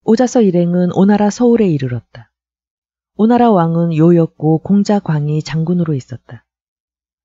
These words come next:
공자광은 오왕 요의 백부의 아들로서 요의 종용이 된다. 오자서는 공자광을 통해서 오왕을 아련하게 되었다. 그 후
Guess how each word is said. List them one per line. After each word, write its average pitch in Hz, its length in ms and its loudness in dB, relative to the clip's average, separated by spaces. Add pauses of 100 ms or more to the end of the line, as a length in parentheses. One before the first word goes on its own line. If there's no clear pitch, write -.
(260)
공자광은 180 880 0
오왕 208 400 2
요의 190 320 2
백부의 160 500 -4
아들로서 135 800 -2
요의 175 320 2
종용이 170 460 -2
된다. 110 400 -12 (920)
오자서는 220 520 2
공자광을 190 680 0
통해서 151 540 -4
오왕을 185 480 0
아련하게 160 460 -2
되었다. - 480 -12 (1000)
그 226 100 0
후 247 180 0